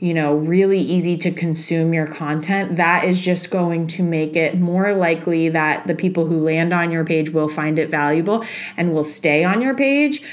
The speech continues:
which indicates to Google, again, that it is relevant to them and it will continue to serve it to more people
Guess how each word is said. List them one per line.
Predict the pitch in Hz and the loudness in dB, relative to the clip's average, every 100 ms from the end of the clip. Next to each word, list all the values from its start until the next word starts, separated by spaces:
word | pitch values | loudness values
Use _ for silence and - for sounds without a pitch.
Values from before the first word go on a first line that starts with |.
| - - | -10 -2
which | 190 185 | 0 2
indicates | 190 180 - 165 160 | 2 2 2 -2 -2
to | 175 | 2
Google, | 214 196 170 | 2 2 0
again, | 165 165 180 165 | 0 0 2 2
that | 156 156 | 0 0
it | 151 | 0
is | 156 | 0
relevant | 151 160 156 156 156 151 | 0 0 0 0 -2 -4
to | 160 | -4
them | 160 170 | -2 0
and | 180 165 | 0 0
it | 139 | 0
will | 156 | -2
continue | 175 160 160 165 160 | -2 -2 -2 0 0
to | 160 165 | -2 -4
serve | 156 160 151 | -2 -2 0
it | 151 156 | -2 -2
to | 170 | -2
more | 160 156 151 | -2 -2 -4
people | - 156 160 180 220 | -4 -4 -2 -2 -2